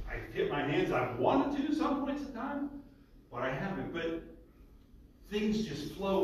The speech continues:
off of our mouths. So,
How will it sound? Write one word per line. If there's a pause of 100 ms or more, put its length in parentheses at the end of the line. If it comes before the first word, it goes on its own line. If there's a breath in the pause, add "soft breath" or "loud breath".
(140)
off
of
our
mouths. (1200)
So,